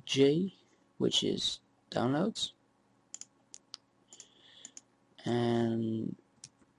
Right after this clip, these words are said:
Control Shift J, you might think that is the same as Control Shift H and Control H. It's not.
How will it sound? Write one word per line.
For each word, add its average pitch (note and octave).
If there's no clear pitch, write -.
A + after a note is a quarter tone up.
Control A#2
Shift -
J, B2
you A2+
might D3+
think C3+
that B2+
is B2
the B2+
same A#2+
as A2+
Control A2+
Shift -
H -
and -
Control -
H. -
It's -
not. B2+